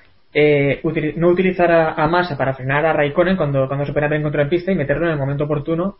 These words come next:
para intentar, eh, luchar al máximo e intentar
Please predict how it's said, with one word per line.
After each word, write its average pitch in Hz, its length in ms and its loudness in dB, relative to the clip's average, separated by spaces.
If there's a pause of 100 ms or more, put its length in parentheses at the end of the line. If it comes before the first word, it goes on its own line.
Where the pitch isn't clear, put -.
(240)
para 139 140 0
intentar, 139 600 0 (120)
eh, 147 400 -8
luchar 151 400 0
al 151 120 2
máximo 170 420 -2
e 190 40 2
intentar 143 680 -4